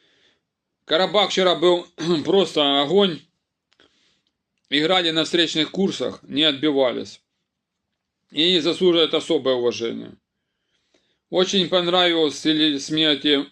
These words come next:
в защите Силва, э, край, краёк, шикарный. Опорники хорошие, Янкович и Бекальё у Карабаха. И Карабах,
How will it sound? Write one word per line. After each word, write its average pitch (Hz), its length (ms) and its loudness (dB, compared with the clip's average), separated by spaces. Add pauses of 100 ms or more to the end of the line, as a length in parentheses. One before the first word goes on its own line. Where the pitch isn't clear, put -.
в 131 180 -6
защите 147 720 -2 (760)
Силва, 196 680 2
э, 143 640 2
край, 151 380 2
краёк, 147 680 0 (160)
шикарный. 120 760 -4 (560)
Опорники 175 680 0
хорошие, 143 880 0 (140)
Янкович 143 680 -2
и 147 40 2
Бекальё 151 720 -2 (840)
у 131 680 -2 (240)
Карабаха. 123 760 -2 (200)
И 147 100 0
Карабах, 165 640 -2